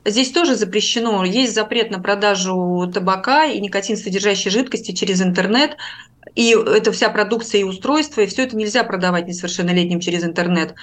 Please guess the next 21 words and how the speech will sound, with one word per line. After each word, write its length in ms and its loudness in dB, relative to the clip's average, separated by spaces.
Но 120 -2
проблема, 420 2
как 180 0
это 140 2
исполнить, 580 0
то 60 -2
есть 100 0
как 200 -2
проверить, 480 2
то 160 -4
есть 100 -2
огромное 440 2
количество 480 -2
сейчас 240 -4
интернет-ресурсов, 960 0
мессенджеров, 720 2
там, 160 0
Telegram-канал, 920 0
а, 280 2
социальные 600 2
сети. 520 -2